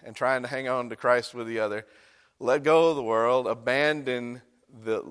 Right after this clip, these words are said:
the sin, and pursue Christ. Now, you may be saying, "Well, that's harder done than said," and I agree. But it should be the pursuit. It should be the aim of what we're going after on a daily basis.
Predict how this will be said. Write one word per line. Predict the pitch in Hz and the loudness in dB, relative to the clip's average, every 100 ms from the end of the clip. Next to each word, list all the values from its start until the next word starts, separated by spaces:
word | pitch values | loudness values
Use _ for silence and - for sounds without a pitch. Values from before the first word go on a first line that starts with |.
| 113 | -10
the | 110 101 | -6 -6
sin, | - - 160 156 120 110 127 139 _ | -6 -6 -2 -2 -2 -4 -10 -16 _
and | 120 113 | -12 -10
pursue | - 120 - 143 | -10 -8 -8 -8
Christ. | - 147 131 95 - - - _ _ _ | 2 6 6 4 -10 -18 -20 _ _ _
Now, | 131 | -2
you | 139 | -2
may | 143 147 | 0 0
be | 135 | 0
saying, | 123 131 123 | -4 -2 -2
"Well, | 117 143 135 | 2 4 4
that's | 139 - | 2 2
harder | 151 135 110 110 _ 123 | 0 0 -4 -10 _ -8
done | 139 143 131 127 _ | -6 -6 -8 -18 _
than | 120 110 | -6 -6
said," | 107 156 156 78 98 | -2 0 0 -2 -4
and | 110 | 2
I | 143 127 | 4 4
agree. | 127 175 117 - - _ _ - | 0 -4 -4 -12 -20 _ _ -2
But | 147 175 123 | 2 4 2
it | 160 | -2
should | - 160 156 | -6 -6 -4
be | 156 | -4
the | 131 | -6
pursuit. | - 117 - 196 127 110 | -6 -6 -4 -4 -6 -8
It | |
should | - 143 | -8 -6
be | 143 | -6
the | 127 113 - | -4 -6 -4
aim | 151 170 165 143 127 120 113 - | -4 -2 -4 -6 -6 -8 -10 0
of | 127 123 | 0 2
what | 131 113 | 0 0
we're | 123 | -2
going | 131 127 120 | -2 -2 0
after | 127 123 - 117 | 0 0 -2 -4
on | 110 | -4
a | 104 | -6
daily | 117 120 117 | -4 -4 -4
basis. | 110 113 107 - - - | -6 -6 -6 -14 -18 -20